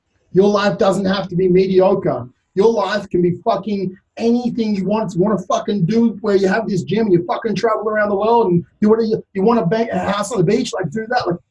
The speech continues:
your life can be exceptional. It can be amazing. You have to level up to do that, though. You have to say, like, "Mediocrity is no longer for me,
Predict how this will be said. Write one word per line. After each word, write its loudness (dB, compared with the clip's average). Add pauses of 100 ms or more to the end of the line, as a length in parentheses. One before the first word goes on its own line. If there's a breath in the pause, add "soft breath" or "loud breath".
(160)
your 2
life -2
can -2
be -6
exceptional. -2 (800)
It 0
can 6
be 2
amazing. 2 (540)
You 2
have 0
to 0
level 2
up 0
to 0
do 4
that, 0
though. -6 (400)
You 2
have -4
to 0 (140)
say, 0 (180)
like, 2 (140)
"Mediocrity 4
is 0
no 2
longer 0
for -4
me, 0